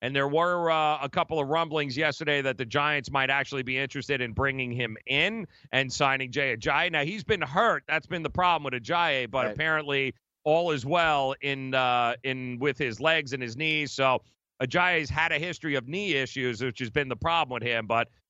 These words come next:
Speaker 1: apparently he's ready to, he's rehabbed, he's ready to go. I would not at all be surprised if that's possibly, because it sounds like Barkley,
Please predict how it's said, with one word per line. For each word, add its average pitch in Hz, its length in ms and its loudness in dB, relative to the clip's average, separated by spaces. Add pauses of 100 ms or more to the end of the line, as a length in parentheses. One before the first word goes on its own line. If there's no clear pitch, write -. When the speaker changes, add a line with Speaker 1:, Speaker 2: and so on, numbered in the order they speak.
(120)
Speaker 1:
apparently 208 360 2
he's 143 120 -2
ready 180 220 2
to, 160 180 -2
he's 156 180 0
rehabbed, 180 560 2
he's 147 160 -6
ready 165 280 -2
to 139 100 -8
go. 156 560 0 (420)
I 170 120 4
would 175 200 -2
not 175 240 2
at 160 120 0
all 175 180 0
be 165 220 -6
surprised 170 720 0
if 156 160 -4
that's 160 380 0 (120)
possibly, 160 680 -2
because 139 320 -4
it 135 100 -10
sounds 175 240 2
like 139 220 -2
Barkley, 202 600 0